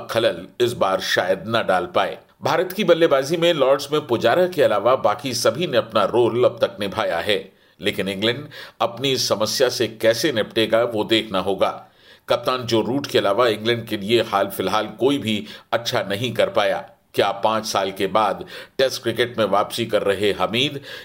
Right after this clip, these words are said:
या फिर पिछले दो साल में एक टेस्ट खेलने वाले मोइन का बल्ला इस बार बोलेगा? दो हज़ार अठारह में कोहली के ही नेतृत्व में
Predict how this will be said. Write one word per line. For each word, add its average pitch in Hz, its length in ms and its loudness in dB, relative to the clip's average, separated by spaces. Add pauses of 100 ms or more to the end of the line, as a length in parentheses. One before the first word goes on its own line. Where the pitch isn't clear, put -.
या 110 180 2
फिर 127 240 4 (240)
पिछले 120 280 0
दो 151 280 -2
साल 110 320 0
में 98 220 -4 (340)
एक 151 320 0
टेस्ट 127 280 0
खेलने 113 260 0
वाले 107 340 2
मोइन 107 360 -2
का 107 200 0
बल्ला 107 340 0 (240)
इस 120 100 0
बार 95 240 0 (100)
बोलेगा? 110 380 0 (640)
दो 135 180 4
हज़ार 110 320 4
अठारह 117 420 2
में 113 260 0 (300)
कोहली 156 300 2
के 131 140 2
ही 113 180 0
नेतृत्व 117 500 0
में 110 260 2